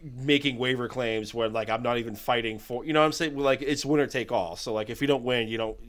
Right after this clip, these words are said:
you don't win the championship, you don't win shit. So, I don't know. It, it kinda drove me nuts last year. There was a kid that would do ad drops all the time, and it's like, "You're not, you're, you're, like, the twelfth seed.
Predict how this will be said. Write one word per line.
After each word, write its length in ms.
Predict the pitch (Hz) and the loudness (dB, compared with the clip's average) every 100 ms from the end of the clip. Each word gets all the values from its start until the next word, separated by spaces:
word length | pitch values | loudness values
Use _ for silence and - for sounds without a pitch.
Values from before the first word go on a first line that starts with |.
| 120 | -16
you 240 | 117 113 147 | -16 -2 4
don't 140 | 139 | 4
win 100 | 127 | 2
the 60 | 104 | -2
championship, 460 | 98 120 101 104 107 | -4 -4 -6 -10 -6
you 60 | |
don't 100 | 104 | -6
win 140 | 95 87 | -6 -8
shit. 420 | - 110 90 - | -4 -4 -4 -10
So, 380 | - 107 98 - - - - - | -6 -6 -6 -8 -16 -20 -12 0
I 160 | 143 120 | 2 4
don't 20 | |
know. 280 | 101 92 95 - | 0 -4 -8 -2
It, 220 | 175 202 | -2 0
it 160 | 180 175 | -2 4
kinda 200 | 226 170 | 6 6
drove 260 | 160 156 | 2 0
me 80 | 151 | 2
nuts 260 | 139 135 135 | 2 2 2
last 300 | 127 127 - | 0 0 -2
year. 100 | 131 | -4
There 140 | 120 | -2
was 160 | 117 113 | -4 -6
a 40 | |
kid 200 | 104 120 | -6 -4
that 120 | 117 | -4
would 160 | 117 104 | -4 -6
do 300 | 120 113 117 | -6 -6 -4
ad 240 | 117 113 104 | -2 0 -2
drops 420 | 107 117 107 - | 0 0 0 -2
all 220 | 101 117 | -2 -2
the 60 | 110 | -2
time, 400 | - 113 110 110 | -4 -2 -2 -4
and 60 | |
it's 160 | 104 - | -8 -6
like, 280 | 107 98 - - | -6 -6 -10 -10
"You're 160 | 107 | -6
not, 320 | 107 107 110 120 | 0 0 0 -4
you're, 160 | 117 113 | -8 -8
you're, 140 | 117 | -6
like, 240 | 120 117 - | 0 0 0
the 160 | 110 - - | -6 -6 -16
twelfth 360 | - 165 120 - | 0 4 4 2
seed. 460 | - 127 92 80 | -8 -8 -10 -12